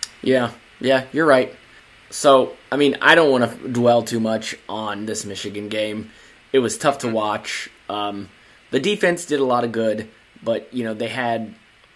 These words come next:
a five or six minute span here and a five or six minute span there where they just couldn't get 'em, couldn't get stops, and ultimately that's where, you know, Michigan put their, their points on the board. Um, but the defensive line continues to play, play great. Scorton and Jenkins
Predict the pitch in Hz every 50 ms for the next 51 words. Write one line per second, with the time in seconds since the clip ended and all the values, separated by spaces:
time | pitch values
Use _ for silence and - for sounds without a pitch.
0 | _ - - 120 117 - - 135 131 131 135 131 127 123 123 - 131 - - 127
1 | 120 117 110 - - - 123 120 120 117 117 123 123 120 113 104 101 - - 120
2 | 113 113 113 117 113 - 113 113 - 120 113 110 104 - - - 117 113 110 107
3 | 113 113 113 113 110 113 110 107 110 107 110 110 113 110 - - - 123 113 107
4 | 104 101 110 113 107 107 90 80 _ _ - - - _ _ - - 170 160 135
5 | 127 123 - - - 120 110 110 110 110 - - - - 120 143 143 139 117 127
6 | 127 123 117 117 117 117 - 117 113 110 104 71 95 110 107 107 107 113 120 117
7 | 117 120 110 117 110 104 - - - - 110 - 113 107 107 - - - _ -
8 | 113 110 107 101 - - 135 127 120 - 120 104 101 107 107 104 101 101 98 -
9 | _ - - - _ _ _ - - 104 101 98 95 - 120 113 110 117 110 92
10 | 120 110 113 131 127 147 139 139 139 120 120 120 120 120 120 120 120 123 113 117
11 | 120 117 117 113 113 117 104 - 117 110 104 - - _ - - 131 123 113 -
12 | 113 113 110 110 110 - - - - 123 123 123 117 113 120 120 117 - - 110
13 | 113 107 110 117 113 110 110 117 110 107 110 110 -